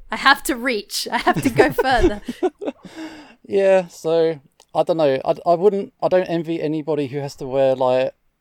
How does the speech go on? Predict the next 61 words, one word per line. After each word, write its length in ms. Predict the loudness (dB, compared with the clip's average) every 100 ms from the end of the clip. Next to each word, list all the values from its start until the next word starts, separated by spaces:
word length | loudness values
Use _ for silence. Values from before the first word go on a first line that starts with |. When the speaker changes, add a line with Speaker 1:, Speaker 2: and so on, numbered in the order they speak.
| -6
Speaker 2:
any 200 | -4 -4
kind 180 | -6 -8
of 60 |
cosplay 420 | -6 -8 -4 -4
that 120 | -4 -4
covers 300 | -6 -6 -6
their 160 | -8
face 360 | -4 -6 -6 -8
and 120 | -6
masks 360 | -4 -6 -8 -10
and 140 | -10
stuff, 320 | -4 -6 -6 _ _ _ -16
because 340 | -12 -6 -4
I 60 | -4
walk 220 | -2 -2
into 160 | -4 -6
Speaker 1:
Mm. 40 | -2
Speaker 2:
dustbins 460 | -2 -2 -8 -8
quite 240 | -6 -4 -4
a 20 |
lot 260 | 0 -2 -2 _ _ _
because 280 | -14 -6 -6
the 80 | -2
visibility 480 | -2 -2 0 4 4
is 100 | 4
Speaker 1:
<laughs> 0 |
Oh, 60 | 2
Speaker 2:
not 140 | 2 2
Speaker 1:
no. 80 | 0
Speaker 2:
great, 240 | 2 2 2 -2 -2 -4 -4 -8
<laughs> 40 | -2
and 120 | 0
they're 100 | 2
just 240 | 0 -2
out 160 | -2 -2
of 80 | 0
my 120 | 0
line 240 | 2 2 0
of 60 |
sight. 360 | -4 -2 0 0
<laughs> 120 | -2 -8 -6 -4 -4 -6 -8 -8 _ _ _ -2
But 140 | 0
it's 100 | 0
fun. 160 | 0 -2
Speaker 1:
Oh. 40 |
Speaker 2:
People 260 | 0 -4 -4
respond 400 | -6 -4 -4 -4
to 120 | -4
'em 120 | -4
and 100 | -4
they're 80 | -6
kind, 400 | -6 -6 -4 -6
so 340 | -12 -12 -4 -4
it's, 160 | -4
it's, 220 | -10 -12 -14
it's 120 | -10
not 180 | -10 -10
too 200 | -14 -10
bad. 260 | -6 -6
Speaker 1:
Mm. 240 | -8 -14 -16 _ _
Speaker 2:
So 220 | _ -10